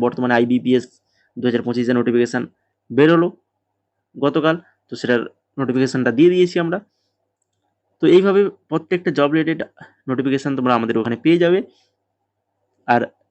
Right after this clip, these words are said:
আমাদের এই নোটসগুলো যদি পারচেজ করতে চাও, এমটিএস এর খুবই গুরুত্বপূর্ণ নোটসগুলো, এমটিএস এর জন্য তো বানানো হয়েছে, অনেক দিন থেকেই আমরা এগুলো, এই নোটসগুলো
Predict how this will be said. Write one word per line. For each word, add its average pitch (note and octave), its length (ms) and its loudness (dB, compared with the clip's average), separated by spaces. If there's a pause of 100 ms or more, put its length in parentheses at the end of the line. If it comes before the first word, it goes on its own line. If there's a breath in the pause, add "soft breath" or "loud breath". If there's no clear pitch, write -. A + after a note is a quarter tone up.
(160)
আমাদের E3 260 2
এই F#3 140 4
নোটসগুলো F3 400 -2
যদি F3 160 -2
পারচেজ B2+ 300 -2
করতে D3 220 -4
চাও, F#3 180 0
এমটিএস C3 320 -2
এর - 80 -6 (100)
খুবই D#3+ 200 2 (400)
গুরুত্বপূর্ণ D#3 480 0 (540 soft breath)
নোটসগুলো, C3+ 360 0 (260)
এমটিএস C3+ 320 -4
এর C#3 100 -2
জন্য C#3+ 120 0 (100)
তো D3+ 40 0 (120)
বানানো B2 320 0
হয়েছে, D3 220 0 (100)
অনেক C3 220 -2
দিন C3+ 100 0 (100)
থেকেই D#3 280 2
আমরা D3+ 220 0
এগুলো, D3 180 2 (1300 loud breath)
এই C#3 160 4
নোটসগুলো C#3 320 0